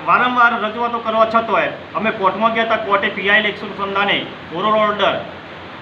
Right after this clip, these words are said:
નવ અગિયાર બે હજાર ચૌદના હુકમ કરેલ છે કે આ લોકોને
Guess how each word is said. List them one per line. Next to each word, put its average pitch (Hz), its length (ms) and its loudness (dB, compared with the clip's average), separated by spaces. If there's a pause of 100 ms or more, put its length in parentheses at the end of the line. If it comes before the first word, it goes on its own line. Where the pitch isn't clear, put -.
(200)
નવ 220 360 2
અગિયાર 226 300 0
બે 214 140 2
હજાર 214 280 2
ચૌદના 202 420 0 (800)
હુકમ 226 220 2
કરેલ 226 260 2
છે 233 220 2
કે 220 340 -8
આ 208 140 4
લોકોને 226 260 0